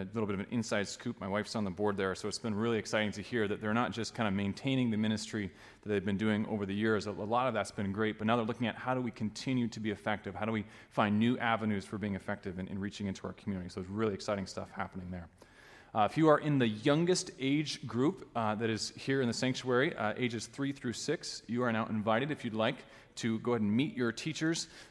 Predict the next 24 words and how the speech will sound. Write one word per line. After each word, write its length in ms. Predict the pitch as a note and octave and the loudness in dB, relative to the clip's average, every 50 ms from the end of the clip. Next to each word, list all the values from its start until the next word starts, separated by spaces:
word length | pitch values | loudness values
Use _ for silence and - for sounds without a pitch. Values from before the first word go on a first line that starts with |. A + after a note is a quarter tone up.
| - | -4
by 160 | - A#2 A#2 A#2 | 0 0 0 2
the 140 | G#2 A2 | 0 -2
back 440 | F#2+ - B2+ B2+ C3+ - - - - | -2 2 0 0 0 0 -6 -12 -6
doors 400 | A2+ B2+ C3+ C#3 C#3+ D3 C#3+ - - | -2 2 2 2 2 0 -2 -6 -6
of 140 | - A#2+ | -6 -6
the 60 | A2 A2 | -4 -2
sanctuary 400 | - D3 D3+ C#3+ - D3+ D3 C3+ | 0 0 -2 0 2 2 2 4
there. 180 | C#3+ E3+ G3+ - - - - - - - - | 4 2 2 -2 -8 -16 -20 -20 -18 -10 -4
Uh, 60 | G#2+ | -2
they'll 100 | A2 A#2 | 0 0
be 80 | A#2 B2 | 0 0
headed 240 | A2 C#3 C3+ B2+ | 2 2 2 4
down 140 | A#2+ B2 B2 | 4 4 4
to 60 | A2+ | 2
the 60 | B2+ B2 | 0 0
lower 280 | A#2 C3 C3+ C#3+ C#3+ | 4 4 6 6 6
level 240 | C3+ C3 D3 A2 - | 4 4 4 2 -2
for 180 | - - A#2+ A2+ | -2 -2 -4 -4
a 40 | |
time 300 | - - - B2+ A#2+ A#2 | -4 0 2 2 2 2
of 80 | A2+ G#2+ | 2 0
teaching 380 | - - E3 D#3 - D#3+ D3 C3+ | -2 -4 -4 -4 -2 -2 0 0
and 100 | B2 A2 | 0 -2
fun, 400 | - - D3 C#3+ D3+ E3 E3+ | 0 0 2 2 2 0 -2